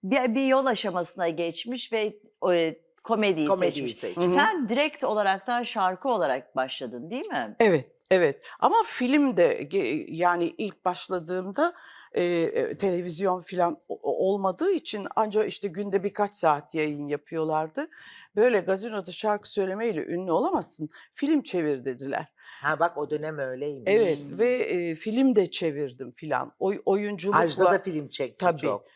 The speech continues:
Speaker 2: tabii.
Speaker 3: E, o, o tabii daha da, e, yani ilk başlangıç.
Speaker 2: Evet.
Speaker 3: Türkiye'deki eğlence hayatının, e, evrildiği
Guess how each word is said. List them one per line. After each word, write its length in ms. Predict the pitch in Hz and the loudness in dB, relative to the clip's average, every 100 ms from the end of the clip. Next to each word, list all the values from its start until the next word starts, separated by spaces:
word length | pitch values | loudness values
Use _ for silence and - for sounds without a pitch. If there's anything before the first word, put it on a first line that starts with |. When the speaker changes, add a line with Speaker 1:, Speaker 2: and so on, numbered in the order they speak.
| - | -4
Speaker 2:
tabii. 120 | 107 | 0
Speaker 3:
E, 160 | 107 - | 0 0
o, 300 | 156 - 165 | -2 0 0
o 60 | |
tabii 320 | 175 175 185 170 | 0 -2 0 2
daha 260 | 170 180 | 2 4
da, 220 | 170 156 - | 2 2 -2
e, 60 | 139 127 117 104 139 | -6 -6 -6 -6 0
yani 320 | 143 135 139 - | 2 2 -4 -6
ilk 260 | 185 151 - | -6 -4 -2
başlangıç. 680 | 151 - 160 151 151 147 123 | -2 0 -2 -2 -4 -6 -6
Speaker 2:
Evet. 280 | 123 101 - | -6 -8 -8
Speaker 3:
Türkiye'deki 760 | 185 - 185 175 180 - 202 | -8 -4 -2 -2 -2 -4 -4
eğlence 560 | 170 175 175 175 170 214 | -2 0 2 0 2 0
hayatının, 1000 | 185 175 160 151 147 - 170 165 214 277 - - - - | 0 2 4 4 0 -4 -2 0 0 -2 -6 -20 -14 -8
e, 80 | 156 143 - - | -4 -2 -4 -2
evrildiği 840 | 180 165 165 180 180 139 185 151 | 0 0 -2 -2 -2 -2 0 0